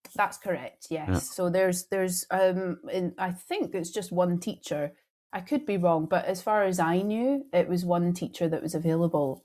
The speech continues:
Speaker 1: to teach Korean. And, um, and they were very good, but the, I kind of reached a bit of a, a block with it because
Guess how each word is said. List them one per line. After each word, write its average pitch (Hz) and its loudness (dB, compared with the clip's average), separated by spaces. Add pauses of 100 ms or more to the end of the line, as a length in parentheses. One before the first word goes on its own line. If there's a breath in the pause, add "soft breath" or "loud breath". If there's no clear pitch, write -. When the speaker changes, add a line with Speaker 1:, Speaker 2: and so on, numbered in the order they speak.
Speaker 1:
to 160 -4
teach - -4 (200)
Korean. 143 2
And, 160 4
um, 160 4 (560 loud breath)
and 269 4 (160)
they 277 6
were 240 4
very 175 2
good, 208 0
but 196 0
the, 214 0 (140)
I 214 -2
kind 254 -2
of 226 0
reached - -2
a 202 -4
bit - 4
of - -6
a, 165 2 (420)
a 170 0
block 190 2
with 170 -2
it - 0
because 180 2